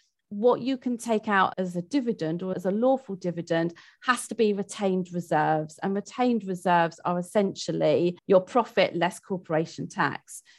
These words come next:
So you need to be leaving in enough money in your company to pay expenses and the corporation tax. And that's where we see a lot of people that set up a company, they don't really understand that it's a completely separate entity, that there's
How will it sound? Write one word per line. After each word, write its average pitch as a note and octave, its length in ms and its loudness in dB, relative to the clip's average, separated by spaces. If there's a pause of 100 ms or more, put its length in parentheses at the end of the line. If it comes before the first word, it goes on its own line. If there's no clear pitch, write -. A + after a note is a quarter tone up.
So C4 120 0
you B3 160 4
need B3+ 400 4
to - 80 -8
be A3+ 160 -2
leaving G#3+ 440 4
in F3 420 4
enough A3 440 0
money F#3 220 0
in F3 60 0
your E3+ 120 0
company E3+ 800 0
to - 80 -20
pay C#4+ 160 6
expenses F3 640 -2 (100)
and F3+ 180 2
the F3 60 -10
corporation D#3+ 760 -6
tax. - 540 -6 (100)
And G#3+ 160 6
that's B3 240 4
where C4+ 140 6
we C4 240 0
see G#3 720 4
a A3 80 4
lot A3 220 6
of A3+ 100 0
people A#3 340 -2
that G3+ 200 0
set G#3+ 260 -6
up A#3+ 140 -2
a B3+ 60 -6
company, G#3 480 0
they F#3 240 0
don't A#3 260 4
really B3 280 2
understand G#3+ 720 2
that G3 80 0
it's - 140 -6
a F#3 40 -14
completely G3 440 -4
separate - 360 -8
entity, G#3 400 -2
that F#3+ 120 -6
there's F3+ 160 -6